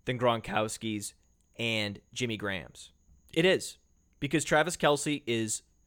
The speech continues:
similar size to those players, six five, two sixty. He was also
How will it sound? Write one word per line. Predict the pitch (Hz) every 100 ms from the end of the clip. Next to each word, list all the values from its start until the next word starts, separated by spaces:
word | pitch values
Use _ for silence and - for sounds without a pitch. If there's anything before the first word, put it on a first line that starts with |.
| _
similar | - - 147 131
size | 117 131 107 127 254 -
to | -
those | 127 110
players, | - 90 113 175 - _ _
six | - 135 -
five, | 117 107 104
two | - 101
sixty. | - 214 - - _ _ _ _ _
He | - 135
was | 123
also | 175 208 - 110 107